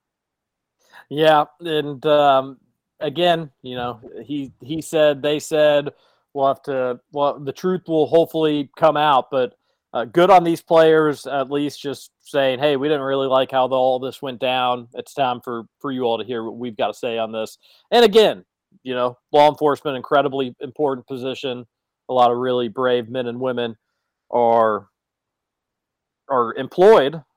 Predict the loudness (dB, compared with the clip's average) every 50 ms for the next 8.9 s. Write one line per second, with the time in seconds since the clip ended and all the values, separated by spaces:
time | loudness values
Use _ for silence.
0 | -10 -6 -2 0 2 2 2 2 0 -4 -2 0 2 4 4 2 0 -4 -4 -4
1 | -4 -4 -4 -6 -8 -8 -8 -8 -8 _ _ _ _ _ _ -12 0 2 4 6
2 | 6 4 2 0 -4 -4 -2 -2 -2 -4 -4 -6 -8 -8 -10 _ -14 -6 0 2
3 | 2 2 2 0 _ _ _ _ -12 -2 2 4 4 6 6 6 6 6 4 2
4 | -2 -4 -2 -2 -2 -2 -2 -4 -6 -10 -14 _ _ -8 -8 -8 -8 -8 -8 -8
5 | -6 -6 -8 -10 -12 -16 -18 _ -8 -6 -4 -2 -2 -2 -4 -4 -8 -12 _ _
6 | _ _ _ _ _ -4 2 4 8 8 8 8 8 4 2 0 -2 0 4 6
7 | 6 8 6 6 4 4 6 6 6 6 2 -2 -8 -16 -18 -20 -20 _ _ -8
8 | -6 -6 -6 -6 -4 -4 -4 -4 -6 -6 -8 -8 -6 -8 -12 -12 -12 -16